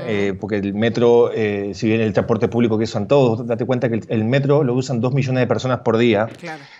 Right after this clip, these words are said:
Speaker 1: Eh, es el, la columna vertebral del transporte público.
Speaker 2: Ujú.
Speaker 1: Y viajan totalmente hacinados, de una forma totalmente inhumana. Y imagínate dos horas viajar así, trabajar durante ocho, nueve, diez horas,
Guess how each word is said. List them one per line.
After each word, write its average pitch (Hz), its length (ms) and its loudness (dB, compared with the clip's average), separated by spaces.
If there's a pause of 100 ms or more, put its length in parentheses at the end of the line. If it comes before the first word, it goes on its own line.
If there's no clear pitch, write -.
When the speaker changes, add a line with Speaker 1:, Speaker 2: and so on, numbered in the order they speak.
(180)
Speaker 1:
Eh, 107 520 2
es 113 200 -4
el, 104 600 0
la 104 80 0
columna 120 380 0
vertebral 113 440 0
del 104 120 -4
transporte 98 360 -10
público. 95 460 -10
Speaker 2:
Ujú. 165 240 -14 (480)
Speaker 1:
Y 165 580 4
viajan 143 440 0 (120)
totalmente 123 560 -4
hacinados, 123 720 -2
de 107 60 -12
una 107 160 -8
forma 110 280 -4
totalmente 104 440 -4
inhumana. 113 540 -2 (420)
Y 107 760 2
imagínate 120 380 0
dos 120 220 2
horas 120 180 2
viajar 104 240 -4
así, 139 540 -2
trabajar 110 440 0
durante 107 380 -4
ocho, 113 260 -4
nueve, 110 220 -4
diez 107 240 -2
horas, 127 480 0